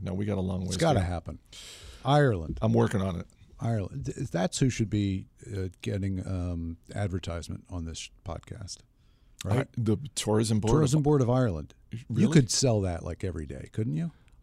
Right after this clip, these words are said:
Speaker 1: I don't, I don't know. We don't really t-, I don't think <laughs> I, I
Speaker 2: Just
Speaker 1: bet
Speaker 2: tourism boards.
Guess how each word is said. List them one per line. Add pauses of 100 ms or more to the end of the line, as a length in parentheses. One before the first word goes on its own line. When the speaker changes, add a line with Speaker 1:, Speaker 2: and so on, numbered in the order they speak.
Speaker 1:
I
don't,
I
don't
know.
We
don't
really
t-,
I
don't
think (600)
<laughs>
I, (120)
I
Speaker 2:
Just
Speaker 1:
bet
Speaker 2:
tourism
boards.